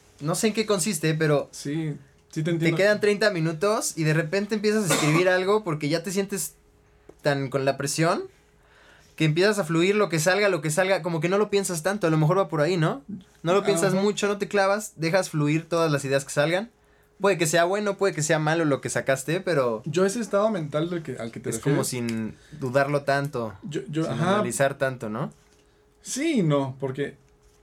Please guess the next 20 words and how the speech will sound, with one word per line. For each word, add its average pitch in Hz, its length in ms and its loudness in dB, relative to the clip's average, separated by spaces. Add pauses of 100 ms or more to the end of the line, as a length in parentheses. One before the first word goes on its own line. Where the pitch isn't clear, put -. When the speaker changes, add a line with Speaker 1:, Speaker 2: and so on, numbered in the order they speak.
(200)
Speaker 2:
porque, 156 240 -2
o 147 80 0
sea, 160 320 0 (960)
cuando 147 320 -2
procrastinas 160 840 -2 (580)
y 139 80 -4
al 127 100 -2
final 139 460 -2 (760)
te 131 180 0
llega 143 220 0
la 151 140 0
presión 135 320 -4
de 147 80 0
que 139 80 -10
tienes 143 180 -4
que 151 80 -8
terminar 139 340 -2
algo, 143 320 -2 (500)
es 156 180 -2
justo 269 560 -6